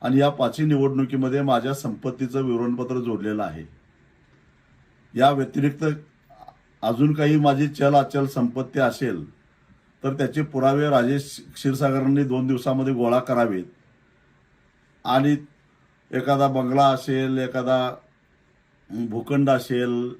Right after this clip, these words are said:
एखादी जमीन असेल, सातबारा असेल, ते सगळं सव्वीस तारखेला दुपारी बारा वाजता कोल्हापूरच्या बिंदू चौकामध्ये घेऊन यावं. मी येताना, अ, बक्षीसपत्र घेऊन येतो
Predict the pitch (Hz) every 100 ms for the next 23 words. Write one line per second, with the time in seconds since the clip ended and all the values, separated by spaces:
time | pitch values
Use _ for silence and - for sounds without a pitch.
0 | _ - 120 127 127 117 123 131 139 123
1 | - 123 117 127 127 135 143 139 139 123
2 | 87 - _ _ _ _ _ _ _ 160
3 | 160 - 135 135 160 170 175 - 139 135
4 | 165 - 143 135 143 143 135 131 135 139
5 | 131 123 135 131 123 131 127 123 117 120
6 | 120 127 123 113 113 117 113 117 120 117
7 | 120 113 113 117 117 101 78 _ _ _
8 | _ _ _ _ _ _ _ - 113 135
9 | 127 139 139 143 147 - - - _ _
10 | _ _ _ _ 107 117 117 107 127 -
11 | 175 151 156 160 147 139 139 - 104 -